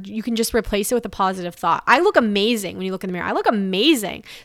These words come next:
And it's okay if you don't believe it. I do agree with a certain amount of fake it till you make it. There is something to be said about how that can kind of change the connections in your brain. Um,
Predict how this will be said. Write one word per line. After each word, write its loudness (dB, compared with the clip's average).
And 0
it's 4
okay 2
if 6
you 6
don't 2
believe 0
it. 0
I 2
do 2
agree 0
with -2
a 6
certain 2
amount 4
of -2
fake 0
it -4
till -4
you -2
make -6
it. 0
There -2
is 4
something -2
to -10
be -6
said -4
about 0
how 2
that 2
can -8
kind -6
of -8
change -4
the -2
connections 2
in -2
your -2
brain. 0
Um, 6